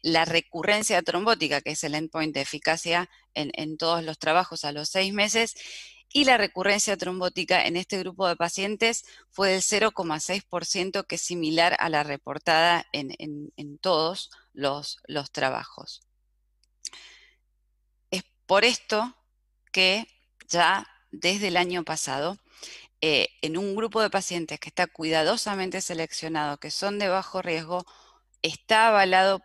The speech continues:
por la Sociedad Europea, eh, de, de Cardiología el tratamiento domiciliario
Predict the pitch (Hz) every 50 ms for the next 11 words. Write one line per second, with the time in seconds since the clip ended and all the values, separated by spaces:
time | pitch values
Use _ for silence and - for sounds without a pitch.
0 | _ - 208 208 202 208 196 190 190 - 160 - - 160 156 156 170 165 170 175
1 | 170 160 - 170 170 170 175 175 170 - - - - 147 143 143 143 139 139 135
2 | 135 - - - - - 147 143 139 139 127 - 151 151 - - 147 147 139 135
3 | 143 147 147 143 147 160 - - 196 190 202 214 220 - - - - - - -
4 | _ _ _ _ _ - 180 196 202 202 208 - - - - 170 175 - 175 170
5 | 170 185 185 185 190 175 - 190 190 170 156 156 190 185 190 196 196 185 - -
6 | 180 180 185 190 190 185 196 196 196 196 196